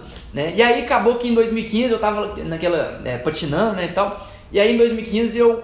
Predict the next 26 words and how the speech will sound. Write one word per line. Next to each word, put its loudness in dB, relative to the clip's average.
é, 0
tinha -2
um 0
amigo -2
meu -4
que -8
trabalhava -2
com -6
vendas, -4
né, -6
vendas -4
porta -4
a -6
porta, 0
ele -6
viajava 0
o -8
Brasil -6
inteiro -6
vendendo, -4
tal, -4
produtos -4
de -8
cosmético, -4
tal, 2
maquiagem. -2